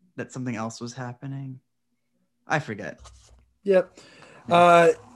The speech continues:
Speaker 2: and then the one bit of new music that I heard this week that I really, really, really liked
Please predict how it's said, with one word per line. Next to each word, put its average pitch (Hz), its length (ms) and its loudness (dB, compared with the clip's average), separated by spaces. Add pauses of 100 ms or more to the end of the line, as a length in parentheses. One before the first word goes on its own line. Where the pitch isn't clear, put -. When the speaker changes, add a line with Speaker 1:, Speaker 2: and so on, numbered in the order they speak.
(460)
Speaker 2:
and 196 140 4
then 214 140 0
the 214 80 4
one 226 380 2
bit 190 520 2
of 202 260 2
new 175 220 0
music 180 440 -2
that 143 120 -2
I 135 100 -4
heard 135 260 -4
this 143 220 -2
week 143 300 -8
that 143 400 -6
I 143 120 0
really, 214 640 -6
really, 220 580 -4
really 202 460 0
liked 131 520 -4